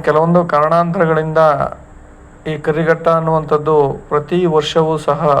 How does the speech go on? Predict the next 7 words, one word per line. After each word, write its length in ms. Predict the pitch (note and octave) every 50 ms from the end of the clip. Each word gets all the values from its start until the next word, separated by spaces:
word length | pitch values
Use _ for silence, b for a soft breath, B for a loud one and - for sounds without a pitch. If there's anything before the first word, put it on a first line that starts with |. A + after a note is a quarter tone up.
| - - - - - - - B B B B B B B B B B - -
ಬೆಂಕಿಗೆ 400 | C3+ C#3+ D3 D3 E3+ E3 D3 D3+
ಆಹುತ 340 | D3 E3 D#3+ D#3 D3+ C#3+ D3+ C#3+
ಆಗ್ತದೆ. 460 | C#3+ C#3+ C#3 C#3+ - C3+ B2 B2+ C#3+ F#3+ - - - - B B B B B B B B B - - -
ಅಲ್ಲಿರುವಂತಹ 760 | - E3 D#3+ D#3+ D#3+ D#3 E3+ E3+ F3+ F3 E3+ E3+ E3+ E3 E3+ E3+ E3 D3+
ಎಲ್ಲ 520 | C#3+ C3+ C3+ C#3 D3 D3+ D#3+ F3 F3+ F#3
ಜೀವ 300 | F3 D3 C#3+ D#3+ E3 E3 E3+ E3
ವೈವಿಧ್ಯತೆಗಳು 840 | D#3+ D#3 D#3 D#3 D#3+ D#3 C#3+ C#3 D3+ D#3 D3 D3+ D#3 C#3+ D#3 D#3 D3+